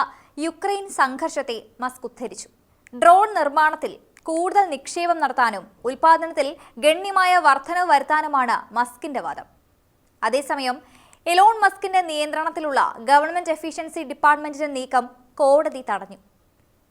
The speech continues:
ട്രഷറി ഡിപ്പാർട്ട്മെന്റ് രേഖകളിലെ ദശലക്ഷക്കണക്കിന് അമേരിക്കക്കാരുടെ സ്വകാര്യ സാമ്പത്തിക വിവരങ്ങൾ ശേഖരിക്കാനായിരുന്നു മസ്കിന്റെയും ടീമിന്റെയും നീക്കം. യു എസ് ഡിസ്ട്രിക്ട് ജഡ്ജി പോളെ ഏംഗൽമേർ ശനിയാഴ്ച പുറപ്പെടുവിച്ച പ്രാഥമിക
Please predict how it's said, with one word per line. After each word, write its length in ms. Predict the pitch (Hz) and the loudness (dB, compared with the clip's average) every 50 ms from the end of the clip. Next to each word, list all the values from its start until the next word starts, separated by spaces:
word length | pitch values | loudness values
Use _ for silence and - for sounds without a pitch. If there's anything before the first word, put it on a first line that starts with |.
| _ - | _ 0
ട്രഷറി 420 | 381 339 330 - 392 - 427 440 427 | 0 0 0 0 -2 -2 -2 -2 -2
ഡിപ്പാർട്ട്മെന്റ് 480 | 403 - - 359 359 349 359 370 359 339 | -2 2 4 4 4 4 2 -4 -2 -2
രേഖകളിലെ 480 | 330 294 302 302 320 311 302 294 285 294 - - 226 220 | -2 -2 -2 -4 -4 -2 0 0 0 0 -2 -2 -2 0
ദശലക്ഷക്കണക്കിന് 920 | 277 285 285 - 415 370 359 359 - - 359 - 311 302 294 - 277 254 208 - - - | 0 0 0 -2 -2 -2 -2 -4 -4 -6 -4 -4 -4 -4 -4 -6 -4 -4 -4 -2 -2 -2
അമേരിക്കക്കാരുടെ 720 | 269 277 285 302 311 294 330 320 - 311 302 285 269 240 262 311 - - | -2 0 -2 -4 -4 -6 -8 -2 2 2 2 2 0 -4 -4 -6 -6 -6
സ്വകാര്യ 500 | 302 277 277 302 294 294 294 294 302 294 | -6 -2 2 4 6 6 6 4 0 -2
സാമ്പത്തിക 580 | 302 - 277 254 262 262 285 277 294 285 294 294 285 | -2 -2 -2 0 -2 -4 -6 -8 -6 -4 -2 -2 -2
വിവരങ്ങൾ 360 | 269 254 269 277 269 277 285 - - - - | -2 -2 -4 -4 -4 -4 -6 -6 -10 -12 -8
ശേഖരിക്കാനായിരുന്നു 880 | - 302 311 330 320 403 381 359 - 339 320 285 240 220 208 196 180 170 - - _ _ _ _ - | -6 -4 -4 -4 -4 -6 -6 -4 -4 -4 -2 -2 -2 -2 -4 -6 -10 -14 -16 -20 _ _ _ _ -6
മസ്കിന്റെയും 600 | 247 285 294 294 294 349 359 349 349 349 339 339 320 - | -4 -4 -4 -4 -8 -12 -8 -6 -6 -6 -6 -8 -10 -10
ടീമിന്റെയും 500 | 294 294 302 320 311 277 254 233 254 277 240 | -10 -8 -8 -8 -8 -6 -6 -6 -8 -8 -12
നീക്കം. 220 | 180 - - - - _ _ _ _ _ _ _ _ _ _ _ _ _ _ _ _ _ _ 285 | -14 -14 -14 -16 -16 _ _ _ _ _ _ _ _ _ _ _ _ _ _ _ _ _ _ -6
യു 160 | 311 370 403 440 466 | -4 -2 0 0 0
എസ് 140 | 440 - 277 | -2 -4 -6
ഡിസ്ട്രിക്ട് 380 | 311 294 294 - 359 311 285 254 | -10 -10 -8 -8 -10 -10 -4 -2
ജഡ്ജി 360 | 294 254 233 - 247 247 185 - _ _ _ - | -2 -2 -2 -4 -10 -12 -14 -16 _ _ _ 4
പോളെ 340 | 302 302 320 320 339 359 370 349 - - _ - 254 285 | 6 6 8 6 6 2 0 -4 -10 -16 _ 0 2 2
ഏംഗൽമേർ 540 | 311 320 349 339 381 381 370 370 349 330 294 - - - | 2 2 0 -2 -2 2 4 4 4 2 2 -4 -10 -10
ശനിയാഴ്ച 480 | - 311 302 302 311 320 349 339 - 370 | -8 -8 -4 0 2 2 2 0 -2 -6
പുറപ്പെടുവിച്ച 520 | - 349 330 330 330 320 320 311 - 330 311 - | -4 -4 -4 -4 -6 -8 -10 -6 -4 -6 -2 2
പ്രാഥമിക 500 | 302 269 254 254 - 285 294 294 294 294 | 4 4 4 4 2 -2 -10 -8 -6 -6